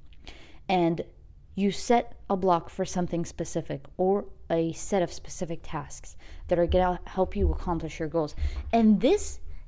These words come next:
is what people think of when they say goals. But here's the thing, goals is what you wanna achieve at the end. It's not the bigger picture. It's, it's kinda like part of the picture, you know, but systems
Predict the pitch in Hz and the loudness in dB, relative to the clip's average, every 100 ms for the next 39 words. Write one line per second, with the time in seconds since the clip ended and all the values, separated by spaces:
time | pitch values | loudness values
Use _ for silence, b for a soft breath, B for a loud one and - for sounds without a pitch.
0 | - 269 240 196 220 226 240 240 214 - | 2 4 4 2 0 2 -2 -2 -4 -2
1 | 185 180 233 247 247 - 240 247 247 - | -2 0 0 0 -4 -2 2 4 4 2
2 | 247 220 254 262 254 - b b b - | 0 2 2 2 -2 -12 b b b -2
3 | - 247 320 294 - 185 151 - 196 262 | 4 4 4 0 0 0 -2 -2 2 2
4 | 339 330 220 233 202 196 196 185 - - | 4 0 0 -2 -2 -2 -2 -4 -6 -6
5 | 190 165 143 - - 170 - 160 151 135 | -4 -4 -6 -10 -8 -6 -2 0 0 -2
6 | - - 233 240 254 302 - 208 208 165 | -10 -2 0 4 4 4 4 6 4 6
7 | - - - - - - - - 220 220 | 10 10 10 -2 -10 -16 -8 4 4 4
8 | - - - - - 247 262 254 - - | -4 -10 -8 -8 -2 0 2 2 0 -6
9 | - - - 240 233 190 151 156 - - | -6 -2 0 2 2 2 0 -6 -8 -10
10 | - - - - b b b b b 196 | -12 -12 -14 -20 b b b b b 2
11 | 175 180 - 262 285 - 254 226 | 2 0 2 2 2 2 2 2